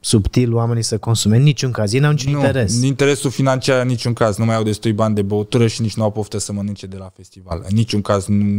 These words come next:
Speaker 2: nu festivalul încurajează la așa ceva.
Speaker 1: Asta e un punct foarte important, pentru că există o percepție că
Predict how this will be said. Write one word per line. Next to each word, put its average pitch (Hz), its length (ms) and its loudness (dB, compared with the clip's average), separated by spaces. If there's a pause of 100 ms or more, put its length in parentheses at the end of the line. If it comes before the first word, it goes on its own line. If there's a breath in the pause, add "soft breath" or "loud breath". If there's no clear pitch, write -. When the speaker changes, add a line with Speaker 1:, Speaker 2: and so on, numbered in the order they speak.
Speaker 2:
nu 110 60 2
festivalul 98 840 -2 (800 soft breath)
încurajează 104 680 2
la 95 100 0
așa 95 260 -4
ceva. 85 360 -10 (2750)
Speaker 1:
Asta 113 260 0
e 123 40 4
un 127 80 2
punct 135 300 -4
foarte 127 280 0
important, 110 400 0
pentru 101 160 0
că - 80 2
există 113 300 2
o 131 60 0
percepție 123 720 -2
că 127 540 2